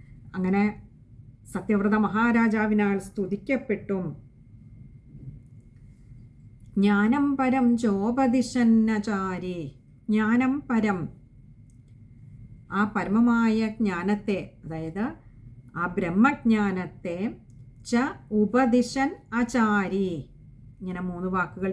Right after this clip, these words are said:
ചേരുന്നതാണ് ചോപദിശന്നചാരി. ഉപദിശൻ ച ഉപദിശൻ,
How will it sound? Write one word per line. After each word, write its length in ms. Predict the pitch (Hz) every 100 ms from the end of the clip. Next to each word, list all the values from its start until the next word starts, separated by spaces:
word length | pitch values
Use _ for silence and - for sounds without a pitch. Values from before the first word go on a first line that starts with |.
| 190
ചേരുന്നതാണ് 580 | 180 180 185 180 175 240 -
ചോപദിശന്നചാരി. 1800 | 180 180 202 208 240 240 233 233 220 214 208 202 196 185 180 160 170 180 160 143 - - - - - - - - - - - - - - - - - - - - - -
ഉപദിശൻ 600 | 220 202 277 262 254 247 214
ച 20 | 262 277 240
ഉപദിശൻ, 460 | 226 233 220 220